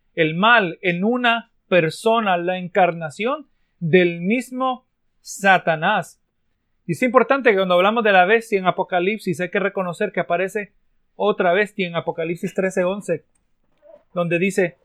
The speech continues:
"Después vi otra bestia que subía de la tierra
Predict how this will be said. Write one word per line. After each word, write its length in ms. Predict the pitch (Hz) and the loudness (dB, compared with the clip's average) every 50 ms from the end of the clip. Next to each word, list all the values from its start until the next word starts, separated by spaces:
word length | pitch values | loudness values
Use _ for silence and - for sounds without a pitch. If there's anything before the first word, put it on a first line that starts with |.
| _ _ _ _ _ _ _ _ - | _ _ _ _ _ _ _ _ -2
"Después 520 | 151 170 165 156 - _ 208 220 233 196 | 0 2 2 2 2 _ 4 6 6 4
vi 140 | 185 226 220 | 4 2 4
otra 260 | 226 226 226 233 214 | 4 4 6 6 6
bestia 480 | 208 233 233 - - 226 196 165 139 - _ _ _ _ _ _ _ _ _ _ _ _ _ | 6 6 4 2 0 -2 0 -2 -2 -8 _ _ _ _ _ _ _ _ _ _ _ _ _
que 120 | - 196 170 | 2 2 2
subía 600 | - - 185 175 175 214 240 254 254 254 254 240 | 4 4 2 2 2 0 -2 -4 -2 -2 -2 0
de 140 | 202 185 202 | 0 2 2
la 160 | 190 180 175 | 2 2 2
tierra 420 | - 214 226 226 190 175 147 - | 2 2 0 2 2 -2 -4 -6